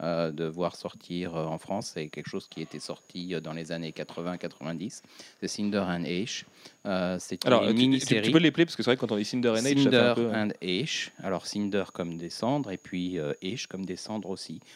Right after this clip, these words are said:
Speaker 1: En fait, c'est deux manières de, différentes de dire, euh, des cendres. La, la, les
Speaker 2: Oui,
Speaker 1: cendres
Speaker 2: en,
Speaker 1: et
Speaker 2: en, en
Speaker 1: les
Speaker 2: anglais.
Speaker 1: cendres, en anglais. Voilà. Euh,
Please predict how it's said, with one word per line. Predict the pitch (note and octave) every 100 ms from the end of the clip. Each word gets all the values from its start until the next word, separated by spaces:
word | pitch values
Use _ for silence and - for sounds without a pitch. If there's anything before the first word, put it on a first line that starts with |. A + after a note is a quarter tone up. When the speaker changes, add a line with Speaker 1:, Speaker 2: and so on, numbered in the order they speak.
| _
Speaker 1:
En |
fait, | G#2
c'est | G2
deux | F#2 A2+
manières | A2+ A2+ G#2
de, | G2+ F2+
différentes | - F#2 G2+ G2+ G#2 A#2+
de | G2
dire, | F2 G#2 G2
euh, | F2+ E2+
des | F2
cendres. | F2 F2+ E2+ E2+ _ _ _ _ _ _ _ _ _ _
La, | - E2 E2 - E2 D#2+ D#2
la, | E2+
les | D#2+
Speaker 2:
Oui, | G#2+
Speaker 1:
cendres | G2+ A#2+ D3+ -
Speaker 2:
en, | A2
Speaker 1:
et | G2+
Speaker 2:
en, | A2
en | A2
Speaker 1:
les |
Speaker 2:
anglais. | A#2+ A#2 F#2+
Speaker 1:
cendres, | - -
en | G2+
anglais. | G#2 G2 F#2 _ - - -
Voilà. | G#2+ F#2+ - - -
Euh, | A#2 A#2+ A#2 A2+ A2+ A2+ A2+ A2 A2+